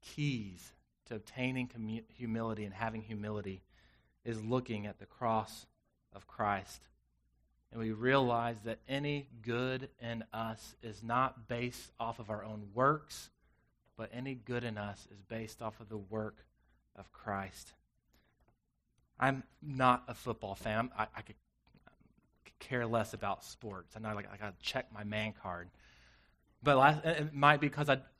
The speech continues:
I didn't play football in high school growing up. Um,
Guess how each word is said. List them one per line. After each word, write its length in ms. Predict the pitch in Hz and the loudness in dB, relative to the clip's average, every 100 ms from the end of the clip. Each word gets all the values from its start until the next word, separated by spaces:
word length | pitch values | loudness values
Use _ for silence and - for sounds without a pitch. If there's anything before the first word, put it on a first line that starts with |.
| _ _ | _ _
I 60 | 123 | -2
didn't 220 | 135 135 | -2 -2
play 180 | - 131 | 0 0
football 640 | 139 143 147 143 143 - - | 0 0 4 6 6 0 -12
in 80 | 117 | 0
high 140 | 131 | 0
school 200 | 135 139 | 2 -4
growing 360 | 131 135 139 135 | 2 2 2 0
up. 260 | 147 151 123 - - 117 | -2 -4 -8 -8 -8 -4
Um, 280 | 107 98 | -4 -4